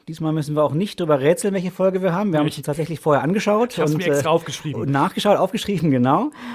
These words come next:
Speaker 1: Äh, ja, unseres Podcasts nicht zu verbergen, das Datenschutz-Kaffeekränzchen. Heute, wie gesagt, mit Folge zwölf.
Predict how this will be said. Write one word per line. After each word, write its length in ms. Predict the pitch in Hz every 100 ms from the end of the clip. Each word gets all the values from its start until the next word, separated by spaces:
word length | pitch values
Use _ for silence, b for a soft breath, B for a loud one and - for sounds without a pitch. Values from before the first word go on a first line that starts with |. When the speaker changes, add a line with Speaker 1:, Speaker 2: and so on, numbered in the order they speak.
| 226 202 -
Speaker 1:
Äh, 320 | 220 220 220
ja, 160 | 185
unseres 240 | 107 151 160
Podcasts 680 | 226 254 214 226 - -
nicht 280 | 143 190 -
zu 80 | 190
verbergen, 440 | 151 135 170 190
das 120 | 175 -
Datenschutz-Kaffeekränzchen. 1120 | 147 131 - 196 247 - 233 240 247 247 269 - - -
Heute, 220 | 170 165
wie 60 |
gesagt, 240 | 151 147 135
mit 80 | 143
Folge 160 | 160
zwölf. 320 | - 95 -